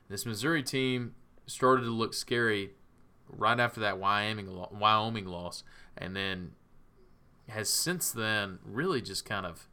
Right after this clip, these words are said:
fallen, starting to fall off. And I'm just not seeing, they're not quite as scary. I think they got a, a, you know, a defensive front seven that's pretty good, but I think,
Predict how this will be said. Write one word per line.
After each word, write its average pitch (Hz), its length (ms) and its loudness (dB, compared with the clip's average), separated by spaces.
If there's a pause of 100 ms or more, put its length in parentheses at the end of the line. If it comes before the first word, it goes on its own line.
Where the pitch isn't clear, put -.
(240)
fallen, - 280 -10
starting 98 300 -2
to - 60 -20
fall 80 200 -8
off. - 360 -14
And 98 180 -10
I'm 107 240 0
just 110 240 -6
not 104 220 0
seeing, 101 400 -8 (420)
they're 110 120 -4
not 117 300 4
quite 110 280 2
as 98 100 -2
scary. 104 400 0
I 92 60 -4
think 101 160 -8
they 98 120 -4
got 95 320 -2
a, 95 100 -6
a, - 300 -12
you 92 80 -14
know, 92 100 -8
a 90 60 -10
defensive 101 480 -6
front 113 280 -4
seven 110 440 -2
that's 107 140 -4
pretty 107 220 -6
good, 104 340 0
but 92 100 -8
I 78 60 -8
think, 107 380 -8